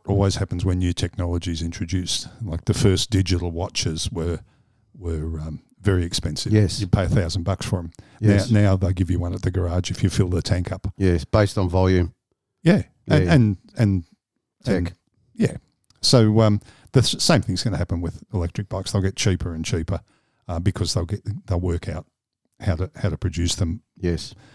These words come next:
Speaker 1: And of course, the, the uptake of, uh, rooftop solar in Australia means that, that, uh, you'll be able to charge
Speaker 2: Yes.
Speaker 1: the bike yourself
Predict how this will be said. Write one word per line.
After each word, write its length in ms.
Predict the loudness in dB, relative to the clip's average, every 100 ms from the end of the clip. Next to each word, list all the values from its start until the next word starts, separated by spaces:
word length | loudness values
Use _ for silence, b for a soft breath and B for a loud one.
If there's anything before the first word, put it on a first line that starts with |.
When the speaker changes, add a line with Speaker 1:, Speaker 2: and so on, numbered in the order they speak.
| b b
Speaker 1:
And 140 | 2
of 80 | 4
course, 240 | 2 2 0
the, 300 | -2 -4 -2
the 220 | -2 0
uptake 460 | -4 -4 -4 -4 -6
of, 280 | -12 -10 -10
uh, 200 | -10 -12 b b
rooftop 380 | -6 -4 -4 -8
solar 380 | -6 -4 -4 -8
in 80 | -8
Australia 360 | -6 -2 -2 -4
means 300 | -6 -6 -8
that, 140 | -10 -14 B B B -8
that, 280 | -8 -6 -6
uh, 120 | -6 -8
you'll 180 | -4 -2
be 120 | 0
able 320 | 0 0 -2
to 440 | -2 -2 -2 -6 -10 -2
charge 500 | 0 0 -2 -6 -12 _ _ _ _ -2
Speaker 2:
Yes. 340 | 2 2 -2 -6
Speaker 1:
the 80 | -2
bike 280 | 0 0
yourself 460 | -2 2 2 0